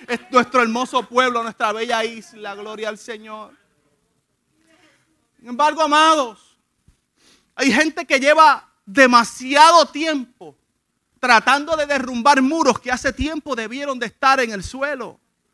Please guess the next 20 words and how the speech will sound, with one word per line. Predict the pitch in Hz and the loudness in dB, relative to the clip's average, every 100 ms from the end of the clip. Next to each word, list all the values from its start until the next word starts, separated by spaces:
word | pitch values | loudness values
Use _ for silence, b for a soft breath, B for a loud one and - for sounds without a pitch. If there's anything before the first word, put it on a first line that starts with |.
| _ _ | _ _
debieron | 190 240 262 339 330 | 2 2 2 -2 -2
de | 285 | -2
estar | - 311 | 2 4
destruidos, | 320 269 - 262 240 311 339 320 233 _ _ _ _ _ B | 4 0 0 -8 -4 -2 -2 -6 -12 _ _ _ _ _ B
donde | B 277 269 277 | B 2 4 4
hace | 311 370 294 | 4 2 -4
tiempo | 339 403 392 | 0 0 2
ya | 339 320 | 2 2
tienen | 349 381 370 | 0 -4 2
que | 349 | 4
haber | 311 370 | 6 6
entrado | 359 254 359 381 370 | 4 2 6 8 6
a | |
tomar | 311 302 381 370 | 6 6 6 6
posesión | 392 349 285 - 381 | 0 0 -2 2 4
de | 381 | 6
la | 330 | 4
promesa | 311 294 330 440 392 320 | 4 2 4 4 4 4
de | 285 | 2
Dios. | 302 349 370 294 - - - - - _ | 6 6 6 2 -8 -20 -20 -20 -20 _